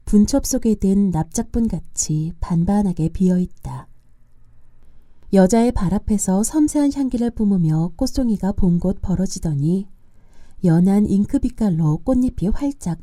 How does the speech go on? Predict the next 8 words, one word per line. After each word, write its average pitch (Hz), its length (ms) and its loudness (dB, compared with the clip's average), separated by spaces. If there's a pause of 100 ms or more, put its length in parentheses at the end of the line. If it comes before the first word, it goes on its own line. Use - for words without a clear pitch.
펴진다. 220 640 -6 (1400)
온 202 260 6
우주가 196 520 2
손붙잡고 269 920 -2
피워낸 277 400 2
것 240 140 -4
같이 160 320 -4
신기하다. 233 760 -2